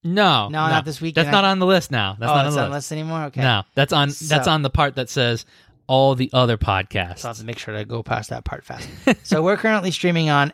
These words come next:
Speaker 2: Apple Podcasts, Spotify, Google Podcasts, TuneIn, and wherever you can get all major podcasts, as well as YouTube.
Speaker 1: And Disney.
Speaker 2: No, no, you missed it.
Speaker 1: <laughs>
Speaker 2: The phone number to give us a call in to let us know how we're doing or give us a message or whatever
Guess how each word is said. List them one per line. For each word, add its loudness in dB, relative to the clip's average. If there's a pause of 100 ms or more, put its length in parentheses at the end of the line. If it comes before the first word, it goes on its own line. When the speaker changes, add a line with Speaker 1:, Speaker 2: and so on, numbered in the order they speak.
Speaker 2:
Apple -2
Podcasts, 0
Spotify, 0
Google -4
Podcasts, -4
TuneIn, 0
and -4
wherever 4
you 2
can -6
get 2
all 4
major -2
podcasts, 0
as 0
well 4
as 0
YouTube. -4 (380)
Speaker 1:
And -2
Disney. -6 (500)
Speaker 2:
No, -2 (300)
no, -4 (120)
you 4
missed 0
it. -4 (120)
Speaker 1:
<laughs> 0
Speaker 2:
The -12
phone 2
number 0 (280)
to 0
give -2
us -4
a -16
call 4
in 2
to -2
let 2
us -4
know 0
how 0
we're -4
doing 2
or -2
give -4
us -4
a -6
message -2
or 0
whatever 0